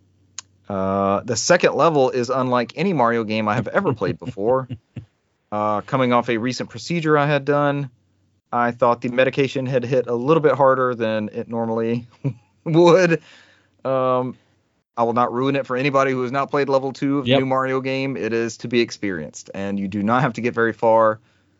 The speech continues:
Speaker 1: Uh, listeners, if you know me and you would like to play it, I will bring you my copy, and you may go to town on some Super Mario Wonder level two. It is,
Speaker 2: <laughs>
Speaker 1: it is pure bliss. <laughs> But there's just so much polish and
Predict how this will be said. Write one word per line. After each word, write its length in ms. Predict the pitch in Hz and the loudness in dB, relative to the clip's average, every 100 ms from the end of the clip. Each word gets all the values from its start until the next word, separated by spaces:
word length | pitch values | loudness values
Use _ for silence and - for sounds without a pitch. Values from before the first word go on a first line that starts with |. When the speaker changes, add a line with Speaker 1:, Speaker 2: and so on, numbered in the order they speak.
| _ _ _ - | _ _ _ -8
Speaker 1:
Uh, 220 | 110 104 | -2 0
listeners, 420 | 107 120 123 127 117 | 0 -2 -2 -2 -2
if 100 | 107 | -6
you 120 | 107 | -2
know 120 | 117 | 0
me 240 | 123 147 | 0 0
and 80 | 143 | 0
you 80 | 120 | 0
would 120 | 110 | -2
like 140 | 90 92 | -4 -8
to 60 | |
play 260 | - 131 127 | -2 2 2
it, 80 | - | 0
I 80 | |
will 160 | 104 98 | -4 -6
bring 280 | 101 117 113 | -4 -2 -2
you 80 | 107 | 0
my 140 | 104 | -2
copy, 480 | 107 123 123 123 117 | 0 0 0 -4 -6
and 100 | 95 | -6
you 100 | 104 | -6
may 440 | 104 95 98 101 - - | -4 -4 -4 -8 -12 -2
go 140 | 117 | 0
to 80 | 131 | 0
town 320 | 120 117 107 | -2 -2 -2
on 100 | 101 | -2
some 200 | 101 113 107 | -6 -10 -10
Super 240 | 107 113 | -10 -4
Mario 240 | 110 113 | 0 2
Wonder 260 | 104 110 104 | 2 0 0
level 240 | 101 98 | -2 -2
two. 240 | 104 90 76 | -6 -8 -2
It 160 | 160 104 | 0 2
is, 320 | 104 - - _ | -2 -4 -16 _
Speaker 2:
<laughs> 100 | _ | _
Speaker 1:
it 140 | 120 123 | 0 2
is 240 | 123 117 - - | 2 0 -8 -4
pure 380 | - 151 156 | 2 4 4
bliss. 500 | 135 120 117 87 - - 160 - - | 2 2 2 0 -6 -4 -4 -2 -2
<laughs> 60 | 170 - 135 _ - _ _ _ _ _ | -2 -2 -10 _ -20 _ _ _ _ _
But 100 | 160 | 0
there's 180 | 165 156 | 2 0
just 200 | 160 - | -4 0
so 180 | 165 165 | 2 2
much 240 | 170 - | 2 -2
polish 580 | - 135 143 147 131 - - | -2 0 0 -2 -4 -10 -12
and 580 | 110 107 107 104 104 | -10 -8 -8 -10 -12